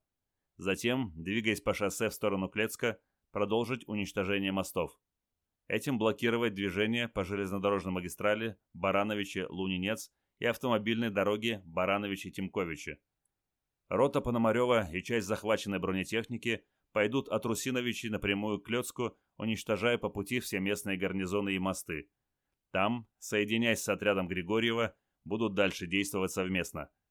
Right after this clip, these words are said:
Пока немцы будут гоняться за ними, мы успеем решить свои задачи. После взятия Ольховичей летучка Сафонова, уничтожая мосты и железнодорожное оборудование, стрелки, водокачки и тому подобное,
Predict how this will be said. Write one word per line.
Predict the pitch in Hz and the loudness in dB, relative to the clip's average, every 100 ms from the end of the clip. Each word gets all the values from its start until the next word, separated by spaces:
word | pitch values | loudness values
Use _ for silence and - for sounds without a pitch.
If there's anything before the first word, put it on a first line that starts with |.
| _ _ _ | _ _ _
Пока | - 92 110 | -6 0 2
немцы | 117 107 104 | 4 2 0
будут | 98 95 92 | -2 -2 0
гоняться | 98 95 - 95 | 2 2 0 -2
за | 107 | -2
ними, | 110 110 107 - _ _ - | 0 0 -2 -6 _ _ -6
мы | 117 | -2
успеем | 135 - 123 120 | 0 0 2 2
решить | 107 95 101 98 | 2 0 -4 -2
свои | 98 92 | 0 0
задачи. | 92 92 85 - 76 - _ _ _ _ _ _ | 0 0 0 -2 -10 -12 _ _ _ _ _ _
После | 104 101 110 | -2 0 0
взятия | 98 107 101 98 | 2 4 4 2
Ольховичей | 92 - 127 131 - 127 107 - | 0 2 0 0 -2 -2 -2 -6
летучка | 90 104 131 113 113 | -2 -2 -2 -4 -4
Сафонова, | 104 101 107 107 95 90 | -2 -2 0 0 0 0
уничтожая | 92 92 98 95 92 | -2 -2 -2 2 2
мосты | 92 92 - 95 80 - | 2 -2 -2 -4 -4 -6
и | - | -10
железнодорожное | 90 98 95 98 95 95 90 90 | -6 -2 -2 -2 0 0 0 -2
оборудование, | 85 92 101 104 104 101 92 _ _ _ - | 0 0 0 -2 -2 -2 -4 _ _ _ -18
стрелки, | - 104 113 123 110 | -2 0 2 2 2
водокачки | 90 85 - 101 - 90 | 2 0 0 -2 -2 -6
и | 87 | -4
тому | 85 82 | -4 -2
подобное, | 87 98 98 101 95 | 0 0 0 -2 -4